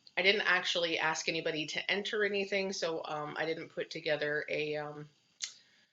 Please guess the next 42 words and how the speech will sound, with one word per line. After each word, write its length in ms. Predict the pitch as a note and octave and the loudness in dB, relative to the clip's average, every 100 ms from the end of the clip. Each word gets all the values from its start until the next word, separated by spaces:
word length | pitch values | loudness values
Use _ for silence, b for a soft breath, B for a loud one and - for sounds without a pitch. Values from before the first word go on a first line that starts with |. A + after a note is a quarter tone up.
| B B B _ - _ _ - | B B B _ -20 _ _ -10
uh, 360 | D#3+ D#3+ D#3+ D#3 | -8 -8 -10 -8
slideshow 720 | - G3+ F#3 F#3 F#3 F3 F3+ F#3 | -4 2 4 4 6 4 2 -2
like 180 | F3 | -2
I 80 | F3 | -2
do 160 | E3 F3 | 0 -2
sometimes, 720 | F#3+ F#3+ F#3 F#3 F#3 F3+ - | 0 -2 0 2 2 0 -2
uh, 140 | D#3+ | -2
because 260 | D#3 E3 E3+ | -2 -4 0
I 100 | E3 | 2
basically 360 | F3+ E3+ F3 E3+ | 2 0 0 0
had 160 | F3 | 0
not 140 | F3 E3 | 2 4
asked 280 | D#3+ D#3 | 4 2
anybody's 280 | D#3+ D3+ D3 | -4 -2 -2
permission 520 | - D3+ D3+ D3+ D#3+ D#3 | -4 0 2 4 2 2
to 100 | D#3 | 2
share 280 | - D#3 | 2 2
any 180 | C#3+ D3+ | 2 0
of 100 | D3 | 0
their 160 | D3 C#3+ | -2 -2
work. 300 | C#3+ D3 - - | -4 -6 -8 -8
Um, 240 | C#3+ C#3+ C#3+ - | -6 -4 -6 -2
but 320 | D#3+ A#2 - | 0 0 -2
if 140 | E3+ - | -8 -4
you 80 | E3+ | 4
go 100 | F#3 | 4
to 80 | |
Instagram 680 | F#3+ F#3+ - F3+ D#3+ D#3 E3+ - | 4 0 -2 2 4 4 0 -2
and 240 | D#3+ D3+ D#3 | 0 0 -2
you, 280 | D#3 D#3 - | -2 -2 -2
um, 400 | C#3+ C#3+ D3 D3+ F3+ | -2 -4 -4 -8 -4
go 160 | E3+ D#3+ | 0 0
into 180 | D#3 D#3 | 0 -4
the 80 | |
search 380 | D#3 - F#3 - | -4 -4 -4 -2
bar 200 | F#3+ F#3 | 0 2
and 100 | F3+ | 2
you 100 | D#3+ | 0
type 320 | D#3 E3+ D#3 D3+ | -4 -4 -2 -2
in 100 | D3 | -2
hashtag 680 | - F3 E3+ - F3+ E3 D#3+ - | 0 2 2 0 2 0 -2 -2
Febru-, 640 | E3+ E3+ E3 E3+ E3 F3 | 0 0 -6 -10 -8 -8